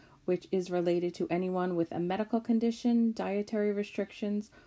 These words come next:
or a physical disability, and an authorization for minors who are traveling without a parent or guardian.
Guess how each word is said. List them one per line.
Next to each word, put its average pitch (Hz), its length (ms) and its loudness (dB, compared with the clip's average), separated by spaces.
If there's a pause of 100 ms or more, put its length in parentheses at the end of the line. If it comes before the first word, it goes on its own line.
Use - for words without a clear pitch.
(180)
or 170 200 2
a 165 80 -2
physical 165 460 -2
disability, 214 800 0 (680)
and 185 280 0
an 170 200 2
authorization 190 880 0
for 160 260 2
minors 214 640 2 (220)
who 196 220 2
are 170 240 2
traveling 170 560 0
without 156 360 -2
a 151 120 -2
parent 160 380 -6
or - 100 -2
guardian. - 460 -8